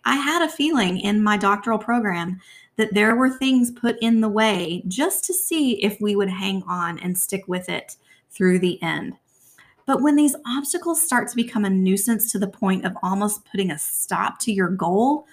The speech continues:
or worse, making us give up or abandon our goals, then we need to be able to take some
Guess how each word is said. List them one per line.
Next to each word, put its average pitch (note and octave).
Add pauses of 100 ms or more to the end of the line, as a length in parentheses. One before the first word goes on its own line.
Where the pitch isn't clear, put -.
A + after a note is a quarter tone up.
(560)
or A3
worse, G3+
making G#3
us F#3+
give G3+
up A3
or F#3
abandon G3
our C4+
goals, C#4 (480)
then G#3+
we C4
need A#3
to A3
be G3+
able G3
to F3+
take F3+
some F3+